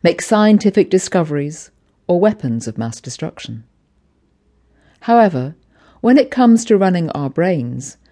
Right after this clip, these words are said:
to help us lead fulfilling and satisfying lives, sometimes we need a little help.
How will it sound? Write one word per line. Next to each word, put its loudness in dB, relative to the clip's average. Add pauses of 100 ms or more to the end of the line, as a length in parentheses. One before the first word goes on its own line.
(200)
to -2
help 0
us -4
lead 0
fulfilling -2
and -4
satisfying -6
lives, -8 (600)
sometimes -2
we -2
need 0
a -6
little -8
help. -10